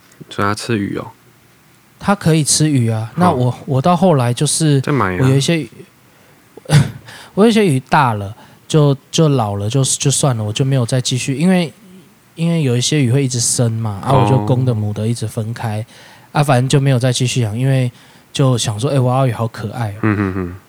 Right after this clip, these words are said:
Speaker 2: 它可爱在哪里嘞？可爱在你看着它的时候，它几乎是不会动的状态。
Speaker 1: 哦。
Speaker 2: 可是它很厉害的是，它前后左右都可以游。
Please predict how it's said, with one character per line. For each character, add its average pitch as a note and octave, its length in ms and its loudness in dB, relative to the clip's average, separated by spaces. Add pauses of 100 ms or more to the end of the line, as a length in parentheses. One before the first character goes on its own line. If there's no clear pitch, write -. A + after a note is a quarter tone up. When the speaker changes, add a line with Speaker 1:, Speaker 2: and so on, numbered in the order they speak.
(140)
Speaker 2:
它 A3 120 0
可 B2 220 -2
爱 D3+ 160 2
在 D#3 160 0
哪 A#2 180 -4
里 A#2+ 200 -4
嘞？ G2 180 -14
可 B2 160 -6
爱 D#3 140 0
在 D#3+ 280 -2 (440)
你 C3 100 -6
看 F#3 280 -4
着 C#3 120 -4
它 C#3 220 -4
的 C3+ 80 0
时 C3 80 -4
候， C3+ 60 -2
它 C3+ 120 -2
几 B2+ 160 -4
乎 A#2+ 100 -4
是 B2 80 -4
不 G#2+ 200 -8
会 G#2+ 120 -4 (100)
动 A2 140 -4 (100)
的 F#2+ 140 -20
状 G#2+ 180 -8 (120)
态。 G2 300 -12
Speaker 1:
哦。 F#2+ 260 -6 (840)
Speaker 2:
可 C3 140 -4
是 D#3+ 320 -2 (500)
它 - 200 -2
很 A#2 180 -2
厉 C#3 180 0
害 C#3 140 0
的 A#2 60 -2
是， C3+ 200 -2
它 C#3+ 180 -6
前 A#2+ 300 -2
后 C#3 180 0
左 G#2+ 220 -6
右 C3 140 0
都 C#3+ 80 -2
可 C#3 160 -2
以 G2+ 200 -4
游。 D#2+ 240 -12